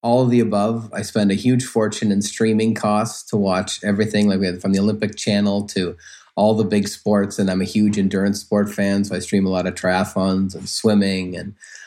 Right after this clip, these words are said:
when I go to the Olympics, I've, as I mentioned, I've had a chance to go to five times with the Canadian team and twice with the, I go to every event,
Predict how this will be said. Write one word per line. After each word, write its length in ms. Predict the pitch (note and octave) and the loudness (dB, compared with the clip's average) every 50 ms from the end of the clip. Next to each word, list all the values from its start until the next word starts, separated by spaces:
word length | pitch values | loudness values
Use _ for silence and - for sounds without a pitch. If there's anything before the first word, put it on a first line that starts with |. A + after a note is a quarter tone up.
| - - | -8 -4
when 100 | - A2+ | 0 2
I 60 | A#2+ | 2
go 80 | A#2 A#2 | 4 2
to 80 | A2+ A2+ | 2 2
the 80 | A2+ | 2
Olympics, 400 | G#2 A2 A2 G#2 A#2 A2 G#2+ - | 0 0 0 0 0 -2 0 -2
I've, 120 | G#2+ G2+ G2 | -2 -2 0
as 120 | F#2+ F2+ | -2 -2
I 40 | F#2+ | 0
mentioned, 340 | F#2+ G2+ G#2 G2+ - G2+ F#2 | 0 0 0 0 0 -2 -2
I've 60 | F#2+ | -2
had 80 | G2 F#2 | -4 -4
a 40 | F2+ | -4
chance 340 | - - G2+ G2 G2 G2 | -2 -2 0 0 -2 -2
to 100 | - - | -2 -2
go 120 | F#2+ F#2+ F#2 | -2 -2 -2
to 60 | - | -2
five 400 | - - G#2+ G2+ G2+ G2 F#2 - | -2 0 0 2 2 0 -2 -2
times 260 | - G2+ F#2+ F#2+ F#2 | -2 -2 0 0 -2
with 80 | F#2+ - | -2 -4
the 80 | G#2 | -6
Canadian 480 | F#2+ - G#2 G2 F#2+ F#2 F#2+ F#2+ F2+ E2 | -4 0 0 2 2 2 2 0 -2 -2
team 380 | - - A2+ G#2 G#2 G2+ G2 F2+ | -2 0 2 2 4 2 2 0
and 100 | F2 G2 | -4 -4
twice 340 | - - F#2+ G2 G2+ - | -4 -2 -2 -2 -2 -4
with 140 | - G2 - | -6 -6 -2
the, 200 | - G2 G2 - - | 0 0 0 0 0
I 80 | F#2+ G#2 | 0 0
go 160 | G2+ G2+ G2 | 0 2 2
to 60 | G2+ | 2
every 280 | G2+ G2+ F#2+ G#2 G#2 G2+ | 2 0 2 2 2 2
event, 460 | F#2 - G2 G2 G2+ G2 F#2+ - | 2 0 -2 -2 -2 -2 -2 -4